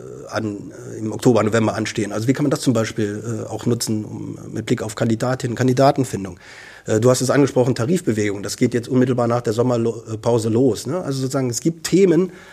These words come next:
an denen wir unmittelbar anknüpfen können, äh, und auch ergänzend zu dem, was wir in Präsenz anbieten, auch,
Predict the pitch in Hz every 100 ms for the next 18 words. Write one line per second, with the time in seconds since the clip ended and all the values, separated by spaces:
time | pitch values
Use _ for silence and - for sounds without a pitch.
0 | - 117 139 139 127 113 160 170 151 127
1 | 127 117 127 131 131 - 110 117 127 147
2 | 151 - - - _ 117 120 113 - 127
3 | 131 - 113 110 110 127 - 160 - 123
4 | 131 131 127 - 120 113 - 113 110 110
5 | - 101 110 156 156 - 127 120 123 123
6 | 120 - 107 104 -